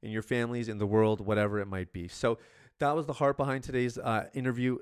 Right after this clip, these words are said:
Honestly, it was incredible. Uh, Tom is just amazing, and I'm very grateful. Um, two caveats. Sorry, this is a bit of a long intro, but, uh, I wanna make sure I, I set this up properly.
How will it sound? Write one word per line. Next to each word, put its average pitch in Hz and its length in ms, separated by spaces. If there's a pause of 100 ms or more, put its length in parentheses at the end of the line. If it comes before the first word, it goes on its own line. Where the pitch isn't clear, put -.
Honestly, 131 500
it 117 80
was 110 320
incredible. 127 720
Uh, 117 300
Tom 127 280
is 127 80
just 123 180
amazing, 113 460 (320)
and 104 220
I'm 107 80
very 113 160
grateful. 110 580 (280)
Um, 110 380
two 175 440
caveats. 139 500
Sorry, 127 160
this 120 160
is 120 80
a 113 60
bit 117 100
of 110 80
a 113 40
long 110 240
intro, 110 360
but, 107 220 (280)
uh, 101 200
I - 20
wanna 120 200
make 120 120
sure 117 220
I, 107 200
I 110 60
set 117 220
this - 160
up 101 100
properly. 101 540